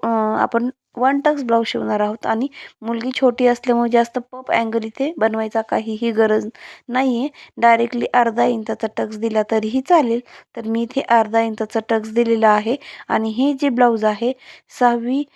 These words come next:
ते सातवीच्या वयापर्यंतच्या मुलींनासुद्धा अशा वन टक्सचं ब्लाऊज शिवलं तरीही चालतं, त्यांना पफ वगैरे देण्याची काही गरज नाही. तर पहा, आता इथेही एक्स्ट्राचं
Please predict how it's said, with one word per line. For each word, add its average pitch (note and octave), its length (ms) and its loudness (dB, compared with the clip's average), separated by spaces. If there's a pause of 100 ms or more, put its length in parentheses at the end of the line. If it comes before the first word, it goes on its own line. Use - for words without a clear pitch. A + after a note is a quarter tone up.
(460)
ते C4 100 -4
सातवीच्या B3+ 560 2
वयापर्यंतच्या A3+ 680 2
मुलींनासुद्धा A3 800 0
अशा A#3 240 0
वन A3 200 -2
टक्सचं G#3+ 360 -4
ब्लाऊज G#3 240 2
शिवलं A3 340 0 (400)
तरीही A#3 280 -4
चालतं, B3+ 460 2
त्यांना A3 340 -2 (320)
पफ A#3 220 -8
वगैरे A3 220 0
देण्याची G#3+ 400 -6
काही G#3+ 300 0
गरज G#3+ 320 2
नाही. G#3+ 300 -2 (380)
तर G#3+ 60 -8 (120)
पहा, A#3+ 180 -4
आता B3 160 -2
इथेही A3+ 480 -2
एक्स्ट्राचं A#3 500 -4